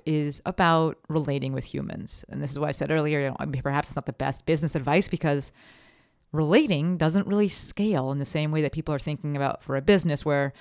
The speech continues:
I wanna scale, I wanna make more money and typically do less work. That's, that's what I would define scaling <laughs> as. To that end, relating doesn't scale. But again, this is how I teach, is what I believe in, and I think it is the best way to pandemic-proof and future-proof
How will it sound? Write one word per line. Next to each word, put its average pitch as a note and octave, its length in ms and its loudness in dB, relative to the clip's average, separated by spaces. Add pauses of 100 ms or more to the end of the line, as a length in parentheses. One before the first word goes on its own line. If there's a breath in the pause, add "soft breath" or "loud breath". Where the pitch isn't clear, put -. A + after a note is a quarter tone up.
(120)
I - 60 -2
wanna D#3+ 140 4
scale, E3+ 320 4
I - 20 2
wanna C#3+ 140 0
make D3+ 160 -4
more E3+ 100 4
money A#3 320 6
and G3+ 80 2
typically F3 320 0
do D3 160 -4
less - 240 -2
work. - 240 -12
That's, - 460 -10
that's - 240 -8 (160)
what C#3+ 140 -4
I D#3 140 4
would D3+ 200 -2
define C#3 440 -2
scaling C3 540 -4
<laughs> - 0 -
as. - 300 -16 (800)
To - 80 -2
that G#3 180 8
end, G#3 340 4 (500 loud breath)
relating C4+ 440 6
doesn't B3+ 280 6
scale. - 520 -6 (960)
But - 360 8
again, F#3 600 4
this E3+ 200 2
is F3 60 0
how E3 160 4
I D#3+ 140 4
teach, F3 340 -2
is D3+ 140 -6
what D3+ 100 -4
I C#3+ 60 -2
believe D3+ 400 0
in, D3 80 0
and D#3 100 0
I C#3+ 60 0
think C#3+ 180 -4
it D3+ 80 0
is C#3 120 -8
the D3+ 160 -4
best C#3+ 280 -2
way C#3+ 160 -2
to - 140 -8
pandemic-proof C#3 760 -4
and C#3 160 -6
future-proof C3+ 920 -6